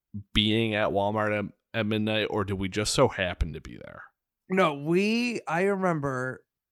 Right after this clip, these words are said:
Speaker 2: 'cause we were in high school at the time, me and James left some big, I forget what these are called, but a big bonfire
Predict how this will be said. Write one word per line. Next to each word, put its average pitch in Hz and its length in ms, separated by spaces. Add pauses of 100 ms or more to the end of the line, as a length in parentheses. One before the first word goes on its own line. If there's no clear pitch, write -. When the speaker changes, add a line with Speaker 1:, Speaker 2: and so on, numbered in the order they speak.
(440)
Speaker 2:
'cause 131 280
we 156 160
were 160 80
in 147 80
high 151 200
school 139 240
at 123 60
the 117 80
time, 117 540 (120)
me 156 220
and 196 140
James 160 580
left 143 460
some 135 420 (360)
big, 151 240 (180)
I 131 140
forget 147 280
what 135 120
these 127 120
are - 40
called, 123 180
but 127 80
a 123 40
big 135 200 (100)
bonfire 123 680